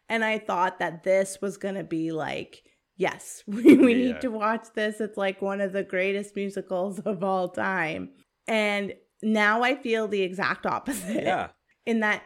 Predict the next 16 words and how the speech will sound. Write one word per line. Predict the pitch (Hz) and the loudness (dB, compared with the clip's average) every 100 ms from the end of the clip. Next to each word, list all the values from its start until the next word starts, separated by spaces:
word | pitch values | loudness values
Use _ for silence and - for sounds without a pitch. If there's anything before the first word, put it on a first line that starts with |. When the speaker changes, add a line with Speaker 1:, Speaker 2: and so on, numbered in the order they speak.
| - | -10
Speaker 1:
Shop | 226 208 | -2 0
Around | 269 320 | 2 0
the | 392 | -2
Corner | - 220 202 208 208 - _ _ - | -4 -4 -2 -4 -6 -10 _ _ -2
is | 214 214 - | -2 -2 -2
so, | 214 214 226 240 - _ _ | 0 2 2 0 -2 _ _
is | 240 208 | 0 2
also | 277 339 453 | 0 2 2
a | 330 | 4
movie | 254 233 254 | 4 2 2
about | 233 190 | 2 0
nothing, | 185 170 - 220 233 277 269 _ _ _ _ _ _ 214 | -2 -4 -2 -2 -2 -6 -8 _ _ _ _ _ _ -2
but | 240 220 | 0 0
has | 208 214 214 208 | -2 0 0 0
so | 226 226 | -2 -2
much | 240 240 - - | -4 -8 -14 -16